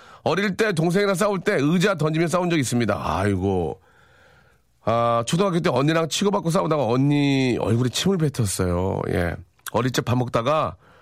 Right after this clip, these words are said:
오빠가 하도 뭐라고 하길래 젓가락 던졌더니 "지금까지 잘해주네요."라고 하셨고요. 아, 오빠가 여자친구랑 통화하는데 제가 노트북 좀 고쳐달라고 했더니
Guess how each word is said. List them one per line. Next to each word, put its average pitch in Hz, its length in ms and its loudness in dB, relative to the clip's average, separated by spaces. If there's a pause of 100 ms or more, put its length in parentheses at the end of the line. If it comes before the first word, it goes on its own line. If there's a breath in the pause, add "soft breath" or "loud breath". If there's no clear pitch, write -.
(380 loud breath)
오빠가 107 240 0
하도 147 240 0
뭐라고 131 240 0
하길래 123 160 0
젓가락 123 380 -2
던졌더니 110 540 0
"지금까지 110 520 0 (120)
잘해주네요."라고 90 760 0
하셨고요. 95 540 0 (680 loud breath)
아, 95 220 0
오빠가 127 640 0
여자친구랑 127 520 0
통화하는데 135 600 2
제가 120 180 0
노트북 120 480 0
좀 123 380 0
고쳐달라고 120 500 0
했더니 101 440 0